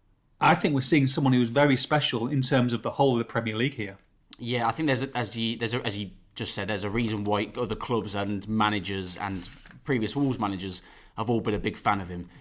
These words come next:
Speaker 2: And it's not just the fact that he works hard, and I think he's tactically quite intelligent, but I think there's real quality there, and he's got, he's got really good finishing ability.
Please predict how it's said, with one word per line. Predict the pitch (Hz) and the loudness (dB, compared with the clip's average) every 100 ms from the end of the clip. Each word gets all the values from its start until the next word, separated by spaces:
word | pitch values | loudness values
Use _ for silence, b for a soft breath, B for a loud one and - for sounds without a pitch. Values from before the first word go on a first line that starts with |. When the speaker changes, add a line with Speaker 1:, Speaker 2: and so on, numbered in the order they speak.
| B | B
Speaker 2:
And | - | -4
it's | 123 | 0
not | 143 160 | 2 2
just | - 139 120 - | 2 0 0 -4
the | |
fact | - 107 - | -6 -6 -6
that | 98 | -8
he | 98 | -6
works | 90 98 95 - | -6 -6 -6 -6
hard, | - 98 95 92 | -2 0 0 -2
and | 92 | -8
I | |
think | 90 95 | -10 -10
he's | 92 - - | -12 -14 -8
tactically | - 120 - 110 107 | -6 -6 -8 -10 -10
quite | - 110 80 | -8 -6 -6
intelligent, | - 104 92 101 90 b b b b b | -6 -8 -8 -10 -14 b b b b b
but | - 98 | -12 -10
I | |
think | 131 120 | -8 -8
there's | 104 | -6
real | 110 113 | -4 -4
quality | 113 123 127 110 | -2 -6 -4 -8
there, | 95 87 - | -8 -10 -12
and | 107 | -10
he's | 101 | -8
got, | 123 | -6
he's | 110 | -6
got | 107 101 | -8 -6
really | 117 107 | -6 -4
good | - | -8
finishing | - 117 - 104 | -6 -8 -6 -8
ability. | 87 95 - 92 | -8 -12 -12 -14